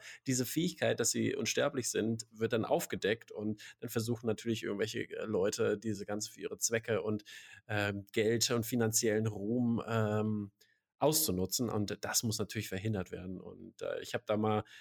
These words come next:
in die Shownotes die, den Twitter-Link von Old Guard reingepackt. Da könnt ihr schon mal ein paar Bilder sehen und auch einen Teaser. Und, äh, ja, und Charlize Theron wird auch, äh, in diesem Film nicht älter wie im echten Leben, was natürlich <laughs>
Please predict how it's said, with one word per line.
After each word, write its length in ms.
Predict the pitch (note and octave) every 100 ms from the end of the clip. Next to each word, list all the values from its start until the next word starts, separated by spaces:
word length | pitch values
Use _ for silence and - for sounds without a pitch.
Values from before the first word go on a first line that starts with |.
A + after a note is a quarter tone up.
| - -
in 100 | A2+
die 100 | A2
Shownotes 640 | A#2+ A#2+ A#2 A2+ - -
die, 340 | - G#2+ G#2
den 260 | G2+ G2 G2
Twitter-Link 640 | - C3 B2 A2+ A2+ A#2+
von 320 | - A2 G#2+ G#2
Old 300 | - A2 G#2+
Guard 320 | A2 G#2 -
reingepackt. 500 | A2 C3+ - B2 -
Da 80 | A2
könnt 160 | A#2+
ihr 60 | G#2+
schon 140 | -
mal 40 | G2
ein 40 |
paar 120 | A2
Bilder 240 | G#2 A#2+ C3
sehen 320 | A2+ B2 A#2+
und 140 | F#2
auch 80 | F#2+
einen 100 | G#2
Teaser. 400 | - D3 B2+ A#2 - - - - _
Und, 360 | B2 G#2+ G#2+ G#2
äh, 200 | A2+ G#2
ja, 200 | B2 A2+
und 100 | G2
Charlize 280 | A#2+ B2 -
Theron 340 | B2 B2 C#3+
wird 240 | B2 A#2+
auch, 320 | - A#2 C3 -
äh, 400 | B2 B2 C3 C3 - _ _
in 120 | C#3+ C3
diesem 240 | F#3 F#3+
Film 240 | A#2+ A2+
nicht 100 | A#2+
älter 320 | A2+ A#2 C3 A2+
wie 120 | A#2+
im 100 | A#2
echten 240 | A2+ A2
Leben, 320 | G2+ G#2+ A#2 - -
was 200 | G2 -
natürlich 560 | G2 F#2+ F#2+ - - -
<laughs> 880 | - - _ _ _ - - -